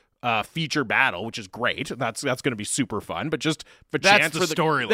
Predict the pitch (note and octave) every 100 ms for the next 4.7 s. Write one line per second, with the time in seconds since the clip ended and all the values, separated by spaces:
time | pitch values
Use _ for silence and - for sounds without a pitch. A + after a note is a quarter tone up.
0 | G3+ C4 D4+ F#3+ C#3+ F3 F#3 A#2 C#3+ G#3
1 | - - G3 D#3 A2 C#3 D2+ - - _
2 | _ _ _ - C#4+ D#3+ E3 - F#3+ F3+
3 | G#3 G#3+ F3 C3+ B2 D#3 C#3+ B2 C3 C3
4 | B2+ C3+ - D3 B2+ A#2+ G#2+